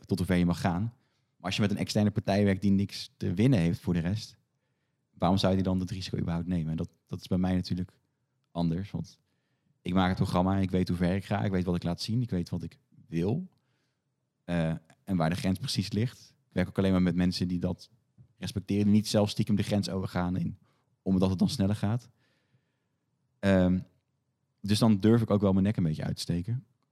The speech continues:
Maar uiteindelijk ben ik alsnog wel bang dat ik s-, aangeklaagd word. Vooral de eerste aflevering van, eh, Beet.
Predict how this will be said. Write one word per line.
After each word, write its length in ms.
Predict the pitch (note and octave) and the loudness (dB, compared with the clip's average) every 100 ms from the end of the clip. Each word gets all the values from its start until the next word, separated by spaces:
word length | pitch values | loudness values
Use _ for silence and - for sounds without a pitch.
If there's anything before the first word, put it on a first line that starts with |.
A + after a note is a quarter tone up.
| _ _ | _ _
Maar 200 | G2 F2 | 0 2
uiteindelijk 380 | G2 F2+ G#2 | 2 2 2
ben 100 | G2+ | 4
ik 80 | G2+ | 2
alsnog 300 | G#2+ G#2+ A#2 | 0 4 4
wel 160 | A#2 G2 | 4 4
bang 300 | G2 F#2+ F#2 | 2 2 2
dat 100 | F#2 | 0
ik 100 | F#2 | -2
s-, 120 | - - | -8 -6
aangeklaagd 480 | F#2+ G2+ - F2 - | -2 -2 -2 -4 -2
word. 140 | F#2+ | -4
Vooral 220 | - G#2 | 2 4
de 60 | G2+ | 4
eerste 240 | G#2+ A2+ | 4 2
aflevering 680 | G#2+ A#2 G2+ F2+ F2 F2 F#2 - | 0 2 4 4 2 0 -2 -4
van, 220 | F#2 F2+ | -2 -2
eh, 60 | |
Beet. 380 | F2 F2 F#2 - | 0 0 0 -6